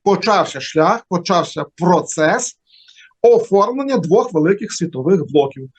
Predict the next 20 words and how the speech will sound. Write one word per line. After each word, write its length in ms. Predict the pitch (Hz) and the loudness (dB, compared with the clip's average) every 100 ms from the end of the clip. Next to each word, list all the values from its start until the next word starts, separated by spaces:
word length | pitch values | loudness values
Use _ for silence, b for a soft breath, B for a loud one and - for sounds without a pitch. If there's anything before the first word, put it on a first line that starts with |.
| b b - | b b -2
Це 160 | 180 | -2
так 200 | 175 160 | 0 -2
звана, 480 | 156 208 185 147 131 _ _ _ 156 | 0 0 0 -2 -6 _ _ _ -6
е, 120 | 151 | -2
так 220 | 165 156 | -2 -4
званий 420 | 147 190 160 143 | 0 0 0 -2
Великий 420 | 170 180 160 151 | 2 2 2 -2
Глобальний 720 | 131 170 185 180 170 139 143 131 | -2 0 2 2 0 0 -8 -8
Південь, 560 | 185 156 143 175 247 _ _ _ _ - | -4 -4 0 -2 -2 _ _ _ _ -2
туди 220 | 185 180 151 | 2 2 0
входить, 440 | - 165 156 - 180 | -2 -6 -6 -8 0
е, 240 | 156 151 143 | 2 2 -2
весь, 340 | 180 170 - - | 2 2 0 -8
е, 260 | 165 147 - | -8 -8 -2
африкансько-азійський 1200 | 165 160 190 190 165 - - 156 147 160 151 135 | -2 0 -4 -2 -2 -2 -2 0 2 0 0 -6
континент 520 | - 135 147 147 135 - | -8 -8 -2 0 0 0
і 120 | 185 | 0
частково 760 | 180 165 156 - 151 139 110 - B B - | 2 0 0 0 0 0 -4 -8 B B 0
Латинська 580 | 165 160 165 - - | 0 2 -2 -2 -4
Америка 720 | 143 156 156 135 117 135 220 | -2 0 2 2 0 -2 -4